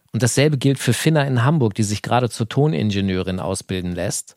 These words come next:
und Teil des Female Thrasher Kollektivs ist, einem queeren Netzwerk, das immer Zugang zu ihrem Studio hat.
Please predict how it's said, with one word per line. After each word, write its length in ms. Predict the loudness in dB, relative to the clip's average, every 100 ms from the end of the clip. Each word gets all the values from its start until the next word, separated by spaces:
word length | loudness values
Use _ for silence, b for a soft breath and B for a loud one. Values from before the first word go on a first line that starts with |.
| -4
und 160 | -2
Teil 220 | 2 2 2
des 160 | -2
Female 320 | 0 2 2
Thrasher 380 | 0 0 2 0
Kollektivs 640 | 0 -2 -2 -6 -8 -8
ist, 340 | -8 -8 -8 -8 -4
einem 180 | -4
queeren 320 | -2 0 2 2
Netzwerk, 400 | 0 0 -2 -2
das 140 | -4
immer 220 | -2 -2
Zugang 340 | 0 0 0 0
zu 140 | -2
ihrem 180 | 0 0
Studio 480 | 0 -2 -2 -2 -4
hat. 320 | -8 -12 -20